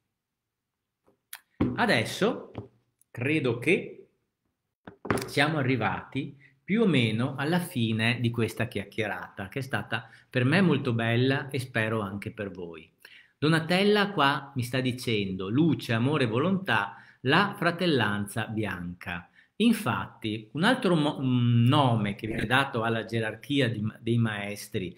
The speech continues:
e dei loro iniziati è la grande fratellanza bianca. Esiste anche una fratellanza nera? In un certo senso sì. Eh,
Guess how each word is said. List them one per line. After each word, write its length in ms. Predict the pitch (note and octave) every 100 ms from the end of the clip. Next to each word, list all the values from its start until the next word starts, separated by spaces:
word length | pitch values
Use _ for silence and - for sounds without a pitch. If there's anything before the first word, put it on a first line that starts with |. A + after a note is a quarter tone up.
| - -
e 120 | A#2
dei 160 | A#2 A#2
loro 560 | C3 D#3 C3+ - - -
iniziati 1000 | B2+ B2 A#2+ - G#2+ F2+ F2+ D3+ G3 -
è 260 | E3+ G#3
la 140 | D#3+ E3
grande 460 | E3 E3+ F#3+ G3+
fratellanza 760 | G3+ E3+ E3+ E3 G#2+ G2 G2+ A2+
bianca. 720 | G#2 F#2+ F2+ F2 - F2 F2 _ _ _ _ _ _ _ - - - - - _ _ _ _ _ _ _
Esiste 520 | C#3+ C3+ C3 F#3 D#3+
anche 460 | C#3+ D3+ E3 D#3 D3
una 240 | C3 D3+
fratellanza 760 | C#3 C3 B2+ A#2+ A2+ B2+ A#2+ G#2+
nera? 540 | G#2 D3 F3+ G3 G3 G3
In 140 | G#3
un 120 | A#3
certo 380 | - D3+ D3 E3+
senso 580 | - - B2+ B2 - B2+
sì. 480 | - - G#2+ F#2 _ _ _ _ _ _ _ _ _
Eh, 760 | - C3 C3 B2+ B2+ B2+ -